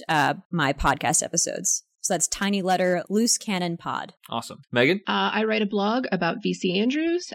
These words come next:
Speaker 3: at trapped in the attic dot wordpress dot com if you are interested in an incredibly elaborate recapping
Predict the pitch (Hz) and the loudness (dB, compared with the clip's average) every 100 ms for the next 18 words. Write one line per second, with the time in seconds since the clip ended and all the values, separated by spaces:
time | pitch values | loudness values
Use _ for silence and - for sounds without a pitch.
0 | - 170 180 - - 214 196 208 196 180 | -2 0 0 -4 -4 0 0 2 2 2
1 | 185 202 208 - 185 196 190 196 196 202 | 2 0 -2 0 0 2 0 2 0 0
2 | - 175 - 226 254 277 330 - - 170 | 2 0 0 -2 0 0 -2 -4 -2 -2
3 | - 175 160 190 202 208 - 185 196 - | 0 0 2 0 0 -2 2 4 4 0
4 | 175 170 180 175 220 214 - 233 220 214 | -2 0 0 0 0 0 0 0 2 0
5 | 185 185 202 190 - _ - 202 208 214 | 2 0 2 0 -2 _ -4 0 0 0
6 | 202 208 196 190 | 0 2 2 0